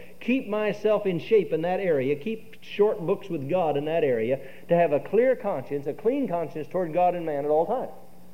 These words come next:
He's, that becomes part of my daily routine to make sure that I'm not going around with past offenses still riding in my heart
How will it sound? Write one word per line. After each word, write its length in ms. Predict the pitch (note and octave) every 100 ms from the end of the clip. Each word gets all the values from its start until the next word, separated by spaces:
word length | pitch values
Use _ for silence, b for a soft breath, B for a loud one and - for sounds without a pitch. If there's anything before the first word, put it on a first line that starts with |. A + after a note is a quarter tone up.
| B B B -
He's, 200 | F#3+ C#3+
that 160 | B3+ A#3+
becomes 280 | G#3+ G3+
part 200 | - G#3
of 60 | F3+
my 140 | E3+ D3+
daily 340 | E3+ A#3+ A#3+
routine 500 | A#3 B3 - B3 F#3
to 60 | D#3
make 180 | F3+
sure 320 | - C#4+ C4 F#3+
that 100 | F3
I'm 160 | G#3+
not 160 | A3 G3
going 200 | G#3 G3
around 240 | F#3+ G3+
with 180 | D3+ -
past 320 | G3 A#3 -
offenses 460 | A#3 A3+ E3+ D#3+ C#3+
still 200 | F3+ F3+
riding 360 | F3 F#3 F3+
in 100 | F#3+
my 140 | F#3+ G3
heart 240 | C3+ G2+